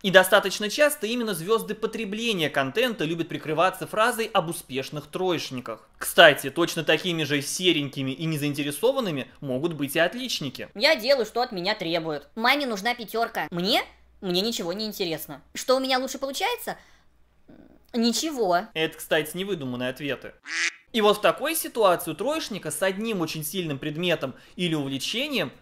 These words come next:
Speaker 1: действительно гораздо больше шансов на успех, потому что он уже в школьные годы готовит фундамент для взрослой жизни. Поэтому, возможно, ему и наплевать на доклад по О Б Ж.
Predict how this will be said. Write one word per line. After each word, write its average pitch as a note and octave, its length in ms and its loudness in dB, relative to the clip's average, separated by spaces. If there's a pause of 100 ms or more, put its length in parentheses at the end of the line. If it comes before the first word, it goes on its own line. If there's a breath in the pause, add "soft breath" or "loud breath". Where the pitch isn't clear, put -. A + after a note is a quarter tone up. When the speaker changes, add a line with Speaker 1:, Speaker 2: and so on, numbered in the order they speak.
(140)
Speaker 1:
действительно E3 680 -4
гораздо G3+ 420 4
больше F#3 300 -4
шансов D#3 420 -6
на G#3+ 100 -8
успех, G#3 500 -6
потому G3 340 2
что G3+ 220 -2
он A3+ 100 -2
уже A#3 160 0
в A3+ 80 -8
школьные G#3 500 0
годы G3+ 380 0
готовит D#3+ 400 -2
фундамент E3+ 540 0
для D3+ 140 -2
взрослой C3+ 440 -4
жизни. C#3 560 -6
Поэтому, A#3+ 480 6
возможно, A3 540 2
ему A3+ 260 -2
и A#3 80 0
наплевать A3+ 460 0
на B3+ 80 -2
доклад F#3 400 4
по D#3+ 100 2
О D#3 60 4
Б D3+ 160 0
Ж. C#3+ 300 0